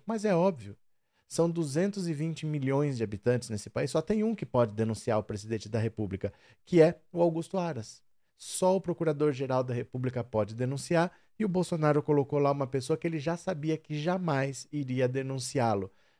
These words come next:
Foi só ele sair do governo que agora as coisas estão começando a aparecer, as denúncias estão vindo à tona e não era de se estranhar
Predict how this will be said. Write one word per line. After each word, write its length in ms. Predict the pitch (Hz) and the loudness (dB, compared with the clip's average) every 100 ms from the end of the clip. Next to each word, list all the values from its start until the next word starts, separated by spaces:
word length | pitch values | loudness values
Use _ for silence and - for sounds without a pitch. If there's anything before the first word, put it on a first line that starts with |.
| _ | _
Foi 200 | - 113 | -2 0
só 180 | - | 2
ele 120 | 123 117 | 0 0
sair 500 | - 139 131 151 214 | -2 0 2 2 2
do 120 | 220 | 0
governo 640 | 196 170 139 143 165 180 - _ _ | 0 0 2 2 0 -6 -12 _ _
que 80 | - | 0
agora 320 | 165 147 147 | 2 4 4
as 120 | 156 | 2
coisas 280 | - 147 139 | 2 0 0
estão 180 | 135 147 | -4 -6
começando 600 | 127 147 143 - 135 131 | -4 -4 -2 0 0 0
a 20 | |
aparecer, 680 | 127 131 127 120 - 123 139 _ _ - | -2 0 -2 -2 -2 -2 -2 _ _ -2
as 180 | 123 | 0
denúncias 500 | 123 139 127 127 127 | 4 2 4 -2 -4
estão 220 | 123 131 123 | -4 -2 -2
vindo 260 | 131 143 | -2 0
à 60 | 131 | 0
tona 360 | 127 135 139 - | 0 -4 -4 -2
e 100 | 160 | -2
não 220 | 165 165 | 0 2
era 220 | 127 123 | 2 2
de 80 | 127 | 0
se 100 | - | -6
estranhar 560 | 127 - 139 123 98 | -8 -6 -4 -2 -4